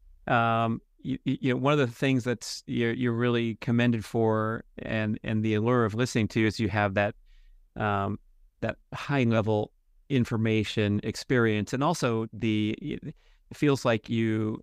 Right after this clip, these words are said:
know these athletes. I know you s-, travel with them, spend a lot of time with them, and you, you provide that, um, you know, that, that backroom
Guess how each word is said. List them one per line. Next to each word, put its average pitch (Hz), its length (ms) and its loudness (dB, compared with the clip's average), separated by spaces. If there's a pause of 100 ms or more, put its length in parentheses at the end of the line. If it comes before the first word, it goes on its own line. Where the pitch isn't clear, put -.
(140)
know 143 280 2
these 123 260 0
athletes. 104 720 -2
I 110 120 -2
know 117 120 2
you 113 140 2
s-, - 200 -8
travel 113 300 0
with 110 140 0
them, 107 100 -4
spend 110 260 0
a 107 60 0
lot 104 160 2
of 95 60 -4
time 104 240 0
with 101 120 0
them, 104 200 0
and 98 120 0
you, 101 140 -4
you 101 100 -8
provide 98 500 0
that, 98 160 -2 (400)
um, 104 320 -6 (160)
you 107 100 -2
know, 98 80 0
that, 104 180 -4
that 101 220 0
backroom 101 480 0